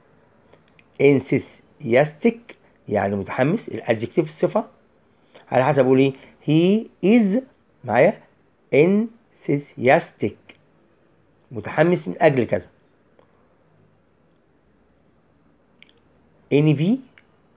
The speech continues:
envy، يحسد او حسد. Envied، م-، محسود. Established as، يعني يؤسس او مكانة مرموقة ويجعله في مكانة. Established him as، اللي قرينا الجملة بتاعتها دلوقتي. Evil،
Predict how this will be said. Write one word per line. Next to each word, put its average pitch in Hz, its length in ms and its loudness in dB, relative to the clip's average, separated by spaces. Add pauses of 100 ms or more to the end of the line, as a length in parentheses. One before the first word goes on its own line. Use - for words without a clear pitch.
(420)
envy، 127 480 -2
يحسد 165 480 -2
او 104 120 -2
حسد. 170 360 -4 (200)
Envied، 113 520 -2
م-، 113 220 -2 (100)
محسود. 120 480 -4 (600)
Established 196 640 0 (120)
as، 180 180 6 (600)
يعني 107 240 -2
يؤسس - 560 -8 (340)
او 113 60 -2
مكانة 113 360 0
مرموقة 107 540 -2
ويجعله 113 360 2
في - 140 -8
مكانة. 127 460 0 (360)
Established 117 540 0
him 139 340 0
as، - 20 0
اللي 104 400 2
قرينا 110 200 0
الجملة 107 160 0
بتاعتها 110 260 0
دلوقتي. 123 380 0 (380)
Evil، 190 320 2